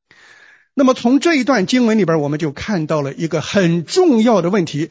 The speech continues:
就是最后能够得到荣耀、得到尊贵、得到永恒的福分的，原来是你要一生要追求荣耀和尊贵。那么刚才一开始我讲到啊，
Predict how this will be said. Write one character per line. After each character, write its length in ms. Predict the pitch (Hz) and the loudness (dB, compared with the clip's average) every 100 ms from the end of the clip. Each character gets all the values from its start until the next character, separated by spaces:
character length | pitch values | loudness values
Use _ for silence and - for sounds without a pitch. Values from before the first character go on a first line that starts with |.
| - - | -12 -8
就 120 | - | 0
是 120 | 208 220 | 2 2
最 300 | 220 381 302 | 2 4 4
后 360 | 370 311 - | 4 2 2
能 140 | 214 233 | 0 0
够 120 | 208 | 0
得 180 | 185 208 | 0 0
到 160 | 196 | 0
荣 300 | 180 190 202 | 2 4 4
耀、 200 | 320 233 | 4 2
得 160 | 196 233 | 2 0
到 120 | 202 | 0
尊 320 | 190 311 294 | 0 0 0
贵、 160 | 285 202 | -2 -2
得 140 | 240 | 0
到 80 | 220 | 2
永 400 | 220 247 214 180 | 2 2 2 0
恒 260 | - 190 311 | -2 -2 0
的 100 | 262 | -2
福 260 | - 214 | -4 -6
分 220 | 277 233 | -2 -4
的， 180 | 160 147 _ _ _ _ _ _ _ _ _ _ _ | -4 -10 _ _ _ _ _ _ _ _ _ _ _
原 280 | 175 185 233 | -2 0 2
来 140 | 196 | 0
是 180 | 208 233 | 0 0
你 140 | 175 | 0
要 200 | 156 156 - | 0 -2 -4
一 120 | 233 | -6
生 200 | 208 220 | -2 0
要 140 | 214 170 | 0 -2
追 480 | - 330 320 311 | -2 2 2 2
求 480 | 294 - 156 185 - _ _ _ _ | -2 -4 -2 -4 -6 _ _ _ _
荣 300 | 156 139 143 | -8 -6 -4
耀 140 | 156 | -6
和 100 | 135 | -8
尊 240 | 127 143 139 | -10 -10 -8
贵。 220 | 135 117 _ _ _ _ _ _ _ _ - _ - | -12 -16 _ _ _ _ _ _ _ _ -20 _ -6
那 80 | 196 | -4
么 80 | 185 | -2
刚 180 | 220 | -2
才 80 | 214 | -2
一 80 | 208 | -2
开 160 | 208 220 | -4 -4
始 100 | 170 | -4
我 140 | 170 | -6
讲 220 | 170 117 | -8 -10
到 140 | 143 135 | -12 -12
啊， 300 | 135 143 | -14 -16